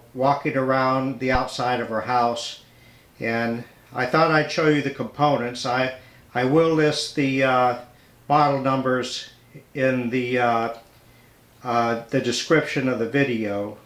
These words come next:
Anyway, uh, uh, this is the camera, and I do have the, uh, uh,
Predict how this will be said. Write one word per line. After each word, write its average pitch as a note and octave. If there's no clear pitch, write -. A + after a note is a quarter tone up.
Anyway, B2
uh, A2+
uh, A2
this C3+
is D3+
the E3
camera, C#3
and C#3
I C3
do D3
have C#3
the, B2+
uh, B2
uh, A2+